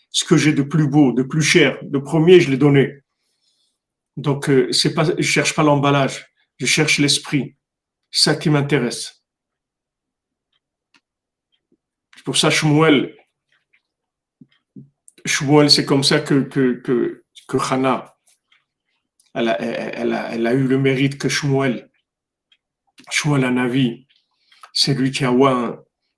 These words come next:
David Ameller, c'est lui qui était, parce que Shmuel Hanavi, c'était le renouvellement total.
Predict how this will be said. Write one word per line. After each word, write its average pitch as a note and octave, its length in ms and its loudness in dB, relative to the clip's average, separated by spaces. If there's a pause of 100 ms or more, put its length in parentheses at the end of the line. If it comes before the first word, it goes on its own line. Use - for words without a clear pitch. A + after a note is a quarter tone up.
(120)
David C3 340 -2
Ameller, C3 460 0
c'est A#2+ 160 -6
lui B2 140 -2
qui C3 120 -8
était, A#2+ 540 0 (640)
parce C3+ 160 -4
que D3 100 -2
Shmuel C3+ 360 2
Hanavi, C3 400 0
c'était A#2+ 720 -2 (500)
le C#3 140 0
renouvellement C3+ 640 2
total. C#3 600 -2